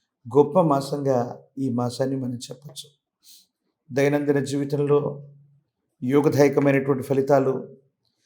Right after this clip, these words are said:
సానుకూలవంతమైనటువంటి స్థితిగతులు, అనుకూలవంతమైనటువంటి పరిస్థితుల్లో జీవితం ఉండేటువంటి అవకాశం ఉంది. ఎంతో కాలంగా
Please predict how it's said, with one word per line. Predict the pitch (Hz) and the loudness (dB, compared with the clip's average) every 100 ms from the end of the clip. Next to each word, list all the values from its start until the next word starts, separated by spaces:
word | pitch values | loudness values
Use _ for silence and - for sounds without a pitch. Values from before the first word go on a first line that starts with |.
| _ | _
సానుకూలవంతమైనటువంటి | - - 151 165 165 160 147 143 151 143 139 139 127 | -2 6 6 6 6 6 6 4 2 2 0 -2 -4
స్థితిగతులు, | - 139 135 139 139 139 135 - - - _ _ _ - | -4 -8 -2 0 2 0 0 -4 -14 -20 _ _ _ 0
అనుకూలవంతమైనటువంటి | 147 175 180 196 180 170 170 165 160 156 151 147 | 4 4 8 10 10 8 6 6 4 2 2 4
పరిస్థితుల్లో | 139 147 160 170 165 160 156 151 | 4 2 2 -2 2 2 4 4
జీవితం | - 143 143 156 | 2 -2 2 2
ఉండేటువంటి | 147 143 139 147 127 | 2 -2 -2 -2 0
అవకాశం | 127 139 143 147 139 | 0 0 -2 -2 -6
ఉంది. | 139 147 139 143 - - _ _ _ _ _ _ _ _ _ _ _ _ _ _ _ | -4 -4 -4 -8 -14 -20 _ _ _ _ _ _ _ _ _ _ _ _ _ _ _
ఎంతో | 143 151 175 170 | 2 2 4 4
కాలంగా | 170 151 156 156 156 | 6 4 4 2 2